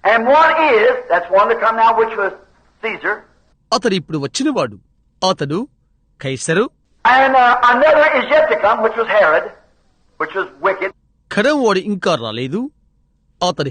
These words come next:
Speaker 2: హేరోదు, అతడు దుష్టుడు.
Speaker 1: Now watch, watch how perfect it is.
Speaker 2: ఇప్పుడు కనిపెట్టు, అది ఎంతటి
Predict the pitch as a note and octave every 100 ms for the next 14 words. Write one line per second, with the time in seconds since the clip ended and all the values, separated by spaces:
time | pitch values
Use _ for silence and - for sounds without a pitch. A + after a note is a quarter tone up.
0 | - F3+ C4+ F3 F#2+ _ _ - D#3+ C#3+
1 | A#2+ F3 - C#4+ D#3+ - - F#3 A3 A3+
2 | A3+ C4 C4 B3 A#3+ A#3+ B3 G3 F#3 F#3
3 | - - - - - B3+ E4 A3+ F3 C3+
4 | - A#2+ G#3 _ _ _ _ _ _ _
5 | _ - A#3 F#3+ F#3+ G#3+ A3 F3+